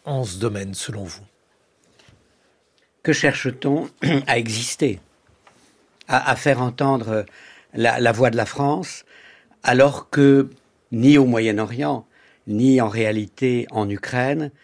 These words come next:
Speaker 2: euh, on attend beaucoup, euh, de, euh, notre pays. Donc pour exister, est-ce qu'il faut passer, euh, d'un extrême l'autre ? Euh, ce qu'on reproche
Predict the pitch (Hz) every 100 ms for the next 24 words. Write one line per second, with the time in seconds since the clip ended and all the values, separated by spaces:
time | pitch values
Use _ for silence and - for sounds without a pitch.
0 | - - _ _ _ 117 110 110 110 107
1 | 110 110 113 - - - - _ _ _
2 | _ 110 110 110 131 117 117 127 190 160
3 | - _ _ _ _ _ - 110 110 107
4 | 104 98 123 123 120 107 104 104 107 120
5 | 113 120 - 107 117 98 87 _ _ -
6 | - - - 127 123 156 160 151 127 123
7 | 120 - - 156 165 185 _ _ _ -
8 | 127 - 151 135 - 160 147 143 123 -
9 | - 151 156 151 143 117 110 107 - -
10 | - _ _ - 110 123 123 - - 147
11 | 131 143 156 113 85 - _ _ _ _
12 | _ 107 107 113 - 123 131 123 117 -
13 | 139 135 -